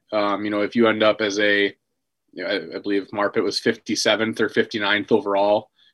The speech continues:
you know, somewhere around there in that, that sixty range. I mean, that would be, uh, you know, I, I said on this podcast at, during the Senior Bowl, you know,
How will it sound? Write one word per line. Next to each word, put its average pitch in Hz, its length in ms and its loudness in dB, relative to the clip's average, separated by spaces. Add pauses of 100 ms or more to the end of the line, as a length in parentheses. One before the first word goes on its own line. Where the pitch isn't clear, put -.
you 113 80 -10
know, 107 40 -8
somewhere 110 320 -4
around 101 260 0
there 107 200 2
in 107 120 0
that, 101 280 -2
that 101 200 -2
sixty 135 420 0
range. 113 400 0
I 104 40 -4
mean, 104 160 -4
that 107 140 2
would 104 140 -2
be, 107 380 4 (420)
uh, 107 260 -2
you 123 60 -2
know, 120 80 0
I, 120 220 2
I - 20 0
said 139 180 2
on 127 80 2
this 123 140 0
podcast 120 640 0
at, 120 140 -4
during 127 220 2
the 104 80 -4
Senior 139 300 2
Bowl, 107 260 0
you 110 60 -2
know, 104 260 -2